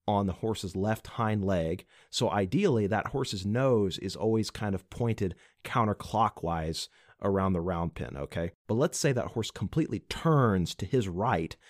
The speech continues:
and is now going clockwise around the pin, and that rope is all tangled up, it's on the wrong side of his back feet, et cetera. Well, at that point, I just have to drop the rope,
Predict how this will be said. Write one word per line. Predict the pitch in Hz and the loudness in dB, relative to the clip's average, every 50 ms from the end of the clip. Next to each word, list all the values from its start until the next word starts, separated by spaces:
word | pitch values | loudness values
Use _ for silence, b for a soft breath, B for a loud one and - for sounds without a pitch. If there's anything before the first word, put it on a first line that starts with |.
| b b b b | b b b b
and | - 107 107 107 | -4 0 0 0
is | 101 92 | 0 0
now | 107 110 110 117 117 | 2 2 4 4 2
going | 110 117 110 101 95 92 | 2 2 0 2 0 -2
clockwise | - - - 127 120 117 113 - 101 95 87 90 87 90 | -4 -2 -2 0 0 0 0 0 -2 0 0 0 0 0
around | 87 87 85 80 80 | -2 -4 -2 -4 -4
the | 76 | -6
pin, | - - - 98 - - - - b b b b b b | -6 -6 -6 -6 -6 -6 -10 -14 b b b b b b
and | - 95 95 | -2 0 0
that | 95 90 - | 0 0 0
rope | 98 104 104 104 95 - | 0 0 0 0 0 0
is | 92 | -2
all | 98 85 90 | 0 -2 -2
tangled | - - - 117 104 98 101 95 92 | -4 -4 -4 -2 -2 0 -2 -2 -2
up, | 92 95 92 - | -2 -2 -2 -4
it's | - - - | -6 -6 -4
on | 90 | -4
the | 90 82 | -4 -4
wrong | 82 92 95 92 95 98 92 | -2 0 0 2 2 0 -2
side | - - 82 85 85 82 | -2 -6 -6 -6 -6 -6
of | 80 | -6
his | 85 80 | -8 -8
back | - - 82 82 80 - | -6 -8 -8 -8 -10 -14
feet, | - - - 85 82 85 - | -10 -6 -4 -4 -4 -4 -6
et | - - | -8 -10
cetera. | - - 82 71 - - - b b b b b b b b | -6 -6 -4 -6 -6 -10 -12 b b b b b b b b
Well, | - 104 101 | -2 -2 -2
at | 95 | 2
that | - 143 151 - - | 2 0 0 0 -2
point, | - 123 107 98 90 | -2 0 0 2 0
I | 92 | 0
just | 95 101 101 - | -2 -4 -4 -6
have | - 110 - | -6 -8 -8
to | - - 95 | -8 -16 -6
drop | - 107 104 104 104 - | -2 0 0 0 -2 -2
the | _ 98 | _ -2
rope, | 87 95 98 101 101 101 98 - | 0 2 2 2 2 0 -2 -4